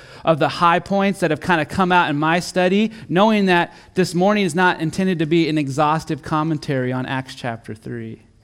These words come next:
But there are some things, as I prayed, and I said, "God, what is it that you want our people to think about?"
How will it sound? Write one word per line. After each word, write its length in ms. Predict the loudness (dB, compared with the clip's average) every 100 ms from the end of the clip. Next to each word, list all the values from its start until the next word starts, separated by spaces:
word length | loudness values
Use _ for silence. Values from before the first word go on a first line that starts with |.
| _ _ _ _
But 100 | -2
there 140 | 2 4
are 180 | 4
some 240 | 4 0 0
things, 400 | 0 2 2 0
as 180 | -2 0
I 140 | 0
prayed, 720 | -2 -6 -2 0 2 2 0
and 80 | -2
I 40 |
said, 140 | -4 -2
"God, 220 | 0 2
what 160 | 2
is 100 | 0
it 60 | 0
that 100 | 0
you 140 | 0
want 240 | 2 0 2
our 160 | 0
people 600 | 0 -4 -6 -4 -4 -4 -8 -18 -10
to 80 | -8
think 260 | -4 -4 -2
about?" 480 | -2 0 -2 -6